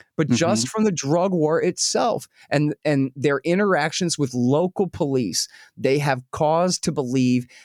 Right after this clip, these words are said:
Speaker 1: that the white supermajority of America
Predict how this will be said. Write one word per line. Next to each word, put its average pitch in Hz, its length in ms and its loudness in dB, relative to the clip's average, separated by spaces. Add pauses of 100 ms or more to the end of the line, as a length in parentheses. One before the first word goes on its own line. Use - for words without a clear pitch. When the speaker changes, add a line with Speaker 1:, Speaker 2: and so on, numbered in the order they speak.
Speaker 1:
that 113 260 0 (220)
the 123 140 2
white 117 520 -2 (100)
supermajority 143 1000 0
of 127 120 0
America 123 540 0